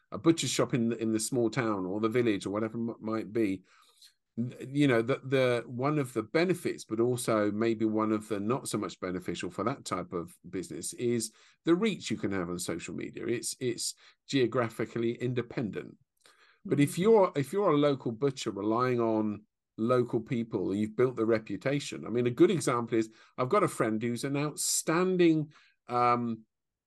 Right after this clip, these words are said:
Speaker 1: uh, what would I do, therapist in relation to physical body,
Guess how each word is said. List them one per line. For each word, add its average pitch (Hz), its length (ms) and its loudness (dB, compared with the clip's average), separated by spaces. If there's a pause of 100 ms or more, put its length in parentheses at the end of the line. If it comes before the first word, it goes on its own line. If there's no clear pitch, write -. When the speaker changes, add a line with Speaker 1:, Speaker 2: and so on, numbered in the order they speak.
(380)
Speaker 1:
uh, 95 320 -14
what 113 220 -4
would 107 140 -2
I 107 80 -2
do, 104 120 -8
therapist - 880 0
in 120 180 0
relation 120 580 0
to 104 220 -4
physical 110 680 -6
body, 90 500 -4